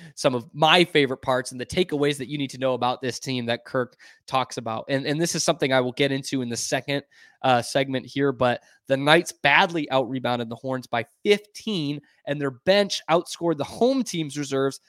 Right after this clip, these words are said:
thirty-four to seven, plus twenty-seven on the bench. And he puts in a, a quote here from Dylan Disu,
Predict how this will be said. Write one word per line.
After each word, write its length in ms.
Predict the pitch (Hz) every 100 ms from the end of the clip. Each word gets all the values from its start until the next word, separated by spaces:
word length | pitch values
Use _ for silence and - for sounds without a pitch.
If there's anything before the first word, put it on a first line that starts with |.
| _ _ -
thirty-four 880 | 202 247 294 294 - - 196 220 233
to 100 | 160
seven, 1000 | - - - 185 208 160 156 139 131 127 - _ _ _
plus 440 | - 202 220 247 -
twenty-seven 1040 | - 190 208 220 180 - 190 190 151 120 _ _ _ _
on 240 | 170 180 170
the 80 | 139
bench. 500 | 160 147 110 - - _ _ _ _ _ - _
And 400 | 160 151 139 127 - - - -
he 320 | 185 175 - _ -
puts 220 | 208 202
in 300 | 190 180 170 147
a, 220 | 143 143
a 20 |
quote 280 | - 175 170
here 200 | 156 160
from 320 | - 180 170
Dylan 280 | 151 147 139
Disu, 460 | 127 - 143 139